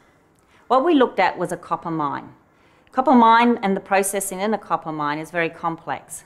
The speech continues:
so we simplified it to a few steps. Showed the students what the inputs and the outputs were in each of these stages, and then I had to teach about the chemistry involved. What they had to do was to come up with ways in which they could make this copper mine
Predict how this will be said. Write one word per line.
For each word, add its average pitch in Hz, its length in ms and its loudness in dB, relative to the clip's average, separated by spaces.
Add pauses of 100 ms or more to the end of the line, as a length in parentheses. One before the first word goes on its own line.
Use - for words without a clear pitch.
(120)
so - 160 -8
we 190 60 0
simplified 190 680 -2
it - 140 -10
to 165 140 -8
a 156 40 -6
few 151 240 -8
steps. - 600 -12 (720)
Showed 330 320 2
the 381 80 -2
students 202 580 0
what - 160 0
the 190 180 -6
inputs 220 600 -2
and 170 180 -4
the 165 60 -8
outputs - 680 -4
were 156 400 2
in 160 140 0
each 156 220 -6
of 143 100 -14
these 147 160 -10
stages, 147 640 -6 (200)
and 185 160 -2
then 247 140 6
I 294 60 4
had 240 220 0
to 208 60 -14
teach 165 380 -6
about 151 300 -6
the 156 60 -14
chemistry 156 580 -8
involved. 139 680 -6 (960)
What 294 240 2
they 262 180 4
had 220 280 -2
to 175 100 -14
do 151 340 -6
was 180 200 -10
to 190 80 -16
come 202 280 -2
up - 240 -2
with 190 180 -8
ways 160 380 -4
in 165 180 -8
which 170 220 -12
they 175 100 -6
could 175 220 -10
make 170 220 -4
this 170 160 -14
copper 165 320 -12
mine 156 380 -2